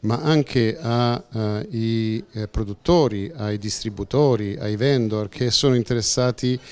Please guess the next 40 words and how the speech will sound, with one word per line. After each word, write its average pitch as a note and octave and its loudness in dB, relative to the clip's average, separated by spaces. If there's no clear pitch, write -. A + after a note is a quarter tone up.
a B2 0
capire A#2 2
come A#2 2
si A2+ 0
evolve A2 0
questo - -4
settore. G2 -4
In B2+ 2
Italia B2 2
c'è A2+ -2
ancora A2+ -2
molto A#2 -2
spazio B2 -2
per A2+ -2
il G#2+ -2
leasing, A2 -2
eh, A2 -4
e A#2 -2
c'è A#2 -2
anche B2 0
molta A#2 0
necessità A#2 0
di A2+ -2
investimento A2 0
da A2+ 0
parte G#2 -4
delle G#2 -2
piccole A2 -4
e - 0
medie G#2+ -2
imprese G#2 2
e C#3 2
noi A#2 4
con A2+ -2
questo B2+ 0
blog A2 0
intendiamo A2 2
sollecitare G#2 -2
questo G2+ -6
mondo. F#2+ -6